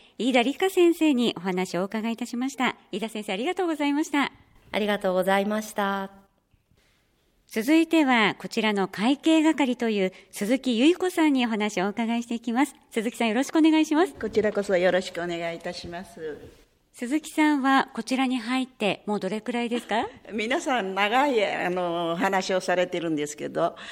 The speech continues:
Speaker 3: 私はまだ三年目なんです。
Speaker 1: そうですか。
Speaker 3: <laughs> はい。
Speaker 1: どういったきっかけで入ってみようと思われたんですか？
Speaker 3: あの、この中に会員さんがいらっしゃって、そしてたまたまう-、自宅に来てもらっ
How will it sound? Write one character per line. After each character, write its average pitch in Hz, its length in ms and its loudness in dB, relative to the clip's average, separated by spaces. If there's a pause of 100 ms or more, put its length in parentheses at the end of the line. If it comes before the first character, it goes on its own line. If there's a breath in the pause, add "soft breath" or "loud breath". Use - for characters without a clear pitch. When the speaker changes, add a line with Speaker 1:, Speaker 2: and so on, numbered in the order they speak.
(140 loud breath)
Speaker 3:
私 170 400 -2
は 160 140 0
ま 165 160 0
だ 151 100 -2
三 160 320 -2
年 220 240 0
目 233 140 -2
な 156 140 0
ん 135 100 -2
で - 120 -8
す。 - 100 -10
Speaker 1:
そ - 80 -12
う - 20 -12
で - 140 0
す - 240 -6
か。 - 20 -6 (240)
Speaker 3:
<laughs> 330 340 -14
は 214 120 -6
い。 185 320 -8 (160)
Speaker 1:
ど 214 200 -6
う 370 60 0
い 339 120 2
っ - 20 -14
た 294 180 -2
き 277 140 -4
っ 254 100 -6
か 277 140 -4
け 277 160 -2
で 254 380 2
入 254 160 0
っ - 20 2
て 262 160 2
み 240 100 2
よ 240 60 2
う 233 40 -2
と 233 100 -4
思 220 60 0
わ 226 60 0
れ 233 100 -2
た 220 140 -4
ん - 20 -2
で 196 80 -6
す - 80 -14
か？ 269 100 0
Speaker 3:
あ 339 40 0
の、 - 460 -12 (120)
こ 277 120 2
の 269 100 6
中 277 320 2
に 202 320 0
会 240 300 0
員 233 80 -2
さ 214 180 0
ん 196 40 -2
が 190 100 0
い 180 80 0
ら 190 100 2
っ 190 40 -4
し - 180 -6
ゃ 190 60 0
っ 190 40 -8
て、 - 560 2 (260 loud breath)
そ 233 160 2
し 247 60 -2
て 190 100 0
た 196 140 0
ま 208 140 0
た 202 100 -2
ま 180 160 2
う-、 160 140 0 (560)
自 170 120 -2
宅 214 280 2
に 208 260 0
来 - 140 -14
て 196 180 0
も 160 140 0
ら 160 140 -2
っ - 40 -6